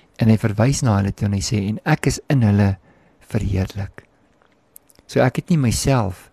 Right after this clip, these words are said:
in hulle geplant nie. Maar dit wat U in my geword het, ja, dit het ek in hulle geplant. En Jesus sê, "En ek is nie meer in die wêreld nie, maar hulle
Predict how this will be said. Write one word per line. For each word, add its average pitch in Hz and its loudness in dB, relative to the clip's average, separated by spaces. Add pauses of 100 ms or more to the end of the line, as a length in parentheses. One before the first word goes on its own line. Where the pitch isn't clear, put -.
in 113 -2
hulle 101 0
geplant 95 0
nie. 92 -6 (1200)
Maar 107 4
dit 113 2
wat 127 2
U 120 2
in 107 2
my 98 2
geword 95 -2
het, 101 -4 (580)
ja, 107 -2
dit 107 -2
het - -2
ek 101 -2 (280)
in 104 -2
hulle 92 0
geplant. 98 -6 (960)
En 113 2
Jesus 113 0
sê, 120 4 (540)
"En 123 4
ek 143 2
is 165 -4
nie 175 2
meer 110 2
in 110 0
die 101 -2
wêreld 92 -2
nie, 92 -8 (800)
maar 107 4
hulle 104 4